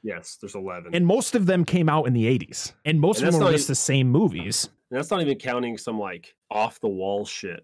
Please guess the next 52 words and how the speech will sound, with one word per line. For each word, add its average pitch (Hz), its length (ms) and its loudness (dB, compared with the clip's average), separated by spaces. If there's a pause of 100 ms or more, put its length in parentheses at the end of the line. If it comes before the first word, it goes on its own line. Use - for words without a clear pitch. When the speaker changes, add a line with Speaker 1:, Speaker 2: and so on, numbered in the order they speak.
Speaker 1:
from 92 160 -16
that 101 80 -4
Speaker 2:
Right. 110 180 2
Speaker 1:
time 87 200 -10
period. 87 440 -14
Like, 101 220 -4
we're 123 100 -4
talking 139 180 0
about, 107 180 -2
like, 95 140 -10
bigger 113 280 -2
stuff 98 220 -8
that 101 120 -6
got 90 240 -8
sequels 95 480 -8
and 92 120 -12
then 92 120 -10
went 90 220 -10
downhill. 87 320 -10
Like, 95 80 -2
Speaker 2:
Right. 87 140 -4
Speaker 1:
there's 131 320 0
tons 143 480 0
of 104 80 -8
just, 107 160 -12
like, 104 180 -6
you, 113 120 -12
you 165 140 -4
know, 104 180 0
obscure 117 640 -4
horror 110 320 -2
movies 107 140 -2
Speaker 2:
Oh, 110 140 2
Speaker 1:
that 101 40 2
Speaker 2:
yeah. 104 140 2
Speaker 1:
just, - 220 -6 (240)
they're 135 140 4
all, 147 160 0
they 160 160 2
was 165 220 2
so 165 300 0
inundated 131 440 0
with 104 120 -6
horror 107 360 0
in, 98 80 -6
like, 95 180 -8
the 110 80 -6
late 104 200 -6
seventies 107 420 -8
into 101 140 -6
the 95 100 -6
eighties. 110 440 -6